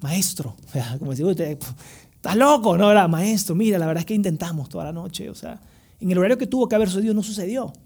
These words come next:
Este, y mira lo que pasa más adelante.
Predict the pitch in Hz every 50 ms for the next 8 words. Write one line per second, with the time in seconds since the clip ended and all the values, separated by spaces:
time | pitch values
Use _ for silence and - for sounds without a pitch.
0 | - - - - - - _ _ _ _ _ _ _ - 151 143 139 127 - -
1 | - 170 156 151 147 143 135 135 131 120 139 - - - - _ _ _ _ _
2 | _ _ _ _ _ - _ _ _ _ _ _ - 185 180 196 202 208 208 214
3 | 214 196 - - - - - - - - - 180 170 160 185 175 156 185 180 160
4 | 151 - 185 180 175 180 - - - - _ _ _ _ _ _ _ _ _ _
5 | - - 156 160 160 151 - 160 151 147 135 131 120 113 113 - - -